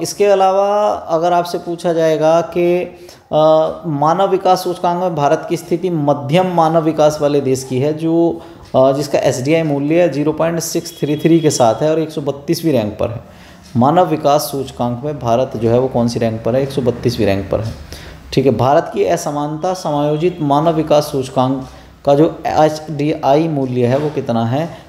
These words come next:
zero point four seven five percent है। अ, इसके अलावा एसडीआई में और अगर देखा जाएगा तो मानव विकास सूचकांक में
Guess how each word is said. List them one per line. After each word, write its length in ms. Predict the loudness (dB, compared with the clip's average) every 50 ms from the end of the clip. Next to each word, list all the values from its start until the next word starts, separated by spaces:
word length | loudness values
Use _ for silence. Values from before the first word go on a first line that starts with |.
| -20 -14 -12
zero 580 | -8 -4 -2 0 2 2 4 4 6 4 4 2 0 -2
point 380 | 0 0 0 0 -2 -4 -6
four 340 | -8 -6 -4 -2 -2 0 -2
seven 460 | -4 -2 0 0 0 0 -2 -4 -6 -8 -12 -14 -6 0
five 160 | 2 2 2
percent 420 | 2 0 -2 -2 -2 -4 -10 -14 -14 -16 -18 -12 -6 -6
है। 300 | -4 -6 -6 -12 -18 -20 -20 -20 -20 -20 -20 -20 -20 -20 -14 -4 0
अ, 140 | 2 2 2 2
इसके 280 | 0 -2 0 2 2
अलावा 460 | 4 4 4 2 2 2 2 0 0 -2
एसडीआई 440 | -6 -8 -8 -6 -6 -4 -2 -2 -2
में 120 | -2 -4 -2
और 360 | 0 0 2 2 2 0 0
अगर 200 | -2 -2 0 0
देखा 280 | -2 -2 -4 -2 -2 -2
जाएगा 280 | 0 0 0 0 -2
तो 100 | -2 -4
मानव 340 | -4 -4 -2 -2 0 0 0
विकास 340 | 0 0 2 2 2 2 2
सूचकांक 560 | 0 -4 -6 -6 -6 -4 -2 -2 -2 -2 -4
में 300 | -4 -2 -2 -4 -4 -6